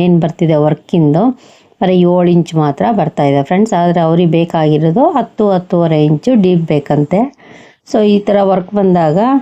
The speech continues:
ಡೀಪ್ ಅನ್ನೋದು ಇಡೋದಕ್ಕೆ ಬರಲ್ಲ. ಹಾಗಾಗಿ ಏ-, ನೆಕ್ಸ್ಟ್ ನಾನೀಗ ಇದನ್ನ, ಆ, ಬೋಟ್ ನೆಕ್ ಆಗಿ ಹೊಲಿತಾ ಇದ್ದೀನಿ. ಬೋಟ್ ನೆಕ್ ಮಾಡಿದಾಗ ಆ ಡಿಸೈನ್ ಏನಿದೆ ಅದು ಸೆಂಟರ್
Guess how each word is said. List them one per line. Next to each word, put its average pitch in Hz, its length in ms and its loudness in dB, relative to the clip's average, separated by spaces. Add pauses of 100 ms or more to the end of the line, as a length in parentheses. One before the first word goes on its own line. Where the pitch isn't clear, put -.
(400)
ಡೀಪ್ 202 300 0
ಅನ್ನೋದು 175 300 2 (140)
ಇಡೋದಕ್ಕೆ 170 460 0 (120)
ಬರಲ್ಲ. 156 240 2 (160)
ಹಾಗಾಗಿ 160 500 0 (880)
ಏ-, 208 220 0 (100)
ನೆಕ್ಸ್ಟ್ 190 260 -4 (160)
ನಾನೀಗ 175 300 2 (220)
ಇದನ್ನ, 190 240 2 (640)
ಆ, - 20 0 (1160)
ಬೋಟ್ 233 280 0
ನೆಕ್ 214 280 -2 (280)
ಆಗಿ 180 200 2 (440)
ಹೊಲಿತಾ 180 400 0
ಇದ್ದೀನಿ. 147 260 0 (140)
ಬೋಟ್ 208 260 -2
ನೆಕ್ 208 260 -2
ಮಾಡಿದಾಗ 165 440 0 (240)
ಆ 190 40 0 (140)
ಡಿಸೈನ್ 202 380 2 (100)
ಏನಿದೆ 165 360 0 (120)
ಅದು 190 160 0 (640)
ಸೆಂಟರ್ 214 500 0